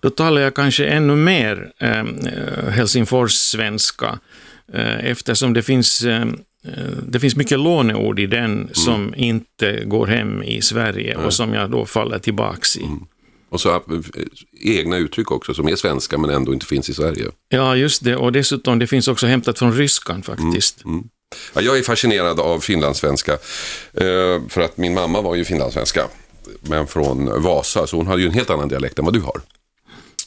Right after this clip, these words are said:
Speaker 2: Eh, du är född och, eh, uppvuxen i Helsingfors.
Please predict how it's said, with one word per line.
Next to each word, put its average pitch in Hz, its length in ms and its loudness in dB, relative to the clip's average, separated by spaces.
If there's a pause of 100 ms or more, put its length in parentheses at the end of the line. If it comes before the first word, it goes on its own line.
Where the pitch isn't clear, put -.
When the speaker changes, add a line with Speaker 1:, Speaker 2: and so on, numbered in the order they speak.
(120)
Speaker 2:
Eh, 71 180 0 (800)
du 123 180 4
är - 40 0
född 147 400 2
och, 117 380 2 (160)
eh, 107 80 2 (260)
uppvuxen 107 800 2
i 90 300 2
Helsingfors. 87 840 0